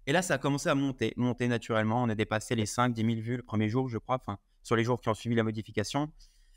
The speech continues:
Et ensuite, on a monté, monté. Enfin, la vidéo a atteint les soixante ou soixante-dix mille vues.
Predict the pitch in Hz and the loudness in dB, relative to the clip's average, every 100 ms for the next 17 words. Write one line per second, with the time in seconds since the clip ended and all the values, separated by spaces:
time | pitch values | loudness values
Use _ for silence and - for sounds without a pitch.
0 | - 135 123 - 135 127 110 113 110 117 | 0 2 2 0 -2 0 0 0 -2 -2
1 | 135 110 92 123 117 104 104 120 123 104 | 0 0 0 -2 0 -2 -2 0 2 2
2 | - 117 101 101 95 - 123 143 - 117 | 0 -2 -2 -6 -4 -2 0 -2 -4 -8
3 | 127 117 113 107 104 175 | -4 -2 -2 -2 -4 -8